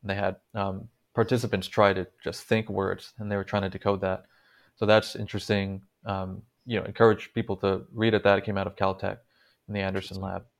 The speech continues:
Speaker 1: But, um, for our approach and to enable the type of performance that we see in terms of how accurate can we decode speech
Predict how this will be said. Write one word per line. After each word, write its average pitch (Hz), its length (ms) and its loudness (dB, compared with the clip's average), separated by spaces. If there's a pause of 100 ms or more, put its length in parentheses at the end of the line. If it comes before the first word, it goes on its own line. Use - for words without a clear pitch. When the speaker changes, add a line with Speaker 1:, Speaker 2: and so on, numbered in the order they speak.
(420)
Speaker 1:
But, 98 300 4 (460)
um, 101 460 2
for 123 180 10
our 170 260 12
approach 101 640 2 (300)
and 104 320 0
to 113 360 0
enable 117 720 4 (320)
the 110 60 -4
type 113 280 6
of 104 100 -6
performance 101 580 -2
that 98 220 2
we 107 220 0
see 95 420 -4 (520)
in 107 100 -6
terms 101 320 -2
of 98 260 2 (260)
how 110 200 4
accurate 104 520 2
can 104 120 -4
we 101 100 -2
decode 104 400 -2
speech - 380 -8